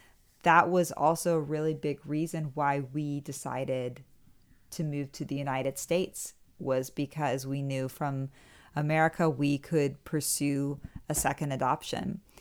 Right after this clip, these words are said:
And our agency said, "Yep, just come over as soon as you land. We'll get on the process. You know, it's really slow right now. Nothing's really happening because of the pandemic. But by the time you get here,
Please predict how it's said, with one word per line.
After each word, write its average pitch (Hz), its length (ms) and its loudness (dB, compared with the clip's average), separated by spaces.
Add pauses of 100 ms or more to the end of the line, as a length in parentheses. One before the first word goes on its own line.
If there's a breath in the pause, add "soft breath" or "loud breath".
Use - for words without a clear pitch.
(440 soft breath)
And 156 580 2 (140)
our 160 160 4
agency 170 500 2
said, 156 220 2
"Yep, 214 360 4
just - 220 -4
come 170 200 0
over 208 520 6
as 165 100 0
soon 165 200 0
as 156 140 -2
you 156 100 2
land. 190 640 2
We'll 151 260 2
get 151 460 4
on 139 640 0 (180)
the 139 80 -6
process. 175 680 6
You 156 60 -4
know, 139 160 0
it's 135 180 -2
really 139 180 2
slow 190 360 6
right 180 160 6
now. 160 220 2
Nothing's 147 320 -4
really 143 140 0
happening 160 400 4
because 147 180 -2
of 143 60 -16
the 139 80 -6
pandemic. 160 560 -2
But - 160 -2
by 262 160 6
the 349 60 2
time 202 240 2
you 151 80 2
get 240 200 6
here, 151 380 4